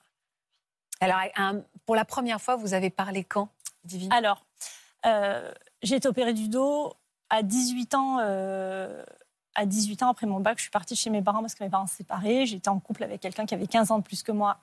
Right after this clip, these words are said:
Speaker 2: et un petit garçon.
Speaker 1: Mhm.
Speaker 2: Euh, et, euh, j'ai voulu rejoindre une, une, une association d'enfants qui étaient battus, qui étaient maltraités, qui, que j'ai rejoint.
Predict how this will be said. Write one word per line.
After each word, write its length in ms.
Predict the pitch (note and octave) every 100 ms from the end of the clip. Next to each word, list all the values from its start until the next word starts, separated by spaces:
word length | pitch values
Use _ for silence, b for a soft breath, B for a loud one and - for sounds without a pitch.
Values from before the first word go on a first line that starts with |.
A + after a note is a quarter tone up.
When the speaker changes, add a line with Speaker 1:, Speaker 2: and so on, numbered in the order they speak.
| -
Speaker 2:
et 160 | B3 -
un 80 | G#3
petit 240 | - -
garçon. 440 | F#3 - - C4+ D#4+ B B F#3+
Speaker 1:
Mhm. 140 | F#3+ -
Speaker 2:
Euh, 80 | A3+ - -
et, 340 | C4+ D4 D#4 -
euh, 520 | G#3+ G3+ G3 G3 - - -
j'ai 240 | F#3 A3+
voulu 600 | G#3 A3+ A#3+ B3 D4 - -
rejoindre 460 | G3 A3+ A3 C4+ B3
une, 120 | A3+ A3 -
une, 200 | A3+ A3
une 300 | G#3 G#3 G#3+
association 640 | G#3 B3 - A3 - G#3 A#3 -
d'enfants 380 | G#3+ G#3 - A3
qui 120 | A#3+
étaient 300 | - A3 A3
battus, 400 | F#3+ F#3 - A3+
qui 80 | -
étaient 160 | G3+ G3+
maltraités, 640 | G3 F#3+ A3 - G#3 G#3 -
qui, 220 | A3 G3+ -
que 120 | - A#3
j'ai 160 | A3+
rejoint. 360 | A#3+ G#3 G3+